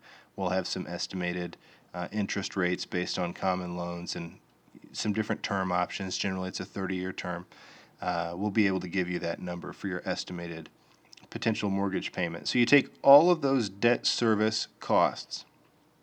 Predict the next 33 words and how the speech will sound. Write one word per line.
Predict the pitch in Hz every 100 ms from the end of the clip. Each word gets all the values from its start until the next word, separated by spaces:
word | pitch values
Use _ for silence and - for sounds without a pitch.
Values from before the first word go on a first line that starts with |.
| _ _ - -
and | 117
you | 110
divide | 104 101 87 104 123 123 101
that | 113 95 85 - - - - - _ -
by | 104
your | 104 101
gross | 90 92 95 98
monthly | 92 - 107
income, | 98 143 92 82 -
or | -
all | - 101 110
the | 113
money | 104 98 98
coming | - 104 104 95
in, | 92 92 92 _ - _ _
uh, | 90 85 82 82 - - _ _ _ _ _ -
to | 98
your | 92 95
ledger | 90 90 87 87 -
every | 101 87 92
month. | 87 90 - - - -
And | 113 107
that | 107 113
will | 147
give | 143 104 95
you | 95 95 98 - - _ -
your, | 98 95 92 92 92 _ _ _ _
uh, | 90 82 82 82
debt | 101 90
to | -
credit | 90 82 82
ratio. | 90 85 85 87 78 - _ _
Now, | 110 104 104